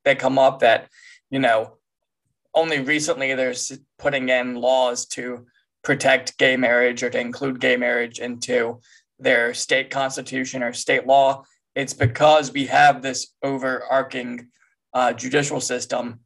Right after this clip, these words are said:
that can ha-, and has the potential to kind of ham fist things down across the entire United States. And so I think people are so used to the government doing stuff for them on a federal level that they s-,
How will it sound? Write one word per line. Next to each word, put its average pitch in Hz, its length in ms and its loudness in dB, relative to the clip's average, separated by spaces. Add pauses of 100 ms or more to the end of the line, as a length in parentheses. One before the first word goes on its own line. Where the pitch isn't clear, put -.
(180)
that 127 360 -6
can 160 340 2
ha-, 139 280 -4
and 139 160 -4
has 135 600 2 (280)
the 135 60 -20
potential 135 520 -2
to - 100 -10
kind 131 180 0
of 117 80 -4
ham 143 320 -2
fist 131 380 -8
things 127 320 -4
down 120 560 0 (640)
across 131 380 2
the 131 100 -10
entire 123 380 -4
United 120 420 -8
States. - 640 -4 (420)
And 131 200 -2
so 127 520 4 (440)
I 143 120 4
think 147 380 0
people 151 280 -2
are 131 180 2
so 170 680 2
used 147 280 -2
to - 60 -18
the 147 60 -10
government 135 440 0 (180)
doing 180 300 -4
stuff - 380 -2
for 143 60 -12
them 127 180 -4
on 120 120 -2
a 120 40 -6
federal 143 440 -2
level 123 420 -2 (300)
that 131 120 -14
they 135 100 -2
s-, 127 200 -10